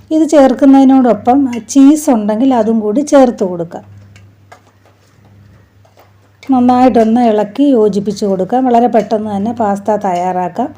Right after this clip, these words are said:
കുട്ടികൾക്ക് ഇഷ്ടപ്പെടും. കുറച്ച് മല്ലിയില, ഇത് ആഫ്രിക്കൻ മല്ലിയിലയാണ് ചേർത്ത് നമുക്ക് തീ അങ്ങ് ഓഫ് ചെയ്യാം. അപ്പോൾ വെജിറ്റബിൾസിൻ്റെ കൂടെ നമുക്ക് മഷ്റൂം ചേർക്കാം, അതുപോലെ ചിക്കൻ വേവിച്ചതും ചേർക്കാം.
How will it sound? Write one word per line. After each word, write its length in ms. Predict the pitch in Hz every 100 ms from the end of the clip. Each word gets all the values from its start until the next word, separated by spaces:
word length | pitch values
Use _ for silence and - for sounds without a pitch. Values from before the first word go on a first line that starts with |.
| - _ -
കുട്ടികൾക്ക് 440 | 233 220 233 233 214
ഇഷ്ടപ്പെടും. 640 | 202 226 208 196 226 302 - - _ _ -
കുറച്ച് 380 | 262 254 254 311
മല്ലിയില, 640 | 302 226 233 226 240 226
ഇത് 340 | 196 202 247 226
ആഫ്രിക്കൻ 640 | 214 208 214 247 226 233
മല്ലിയിലയാണ് 760 | 226 214 214 208 202 185 196 247
ചേർത്ത് 360 | 220 196 202 220
നമുക്ക് 360 | 185 185 185 240
തീ 160 | 233 214
അങ്ങ് 260 | 185 196 311 - _ _ 330
ഓഫ് 280 | 302 285 254
ചെയ്യാം. 380 | 180 160 170 - _ _
അപ്പോൾ 200 | _ 349
വെജിറ്റബിൾസിൻ്റെ 680 | 330 247 233 262 254 262 240
കൂടെ 220 | 233 220
നമുക്ക് 360 | 220 214 208 202
മഷ്റൂം 520 | 214 202 202 220 214
ചേർക്കാം, 400 | 202 185 175 214
അതുപോലെ 380 | 214 196 196 202
ചിക്കൻ 440 | 214 214 - 220 202 - - _ _ _
വേവിച്ചതും 560 | 226 214 202 214 202 208
ചേർക്കാം. 520 | 208 180 180 247 330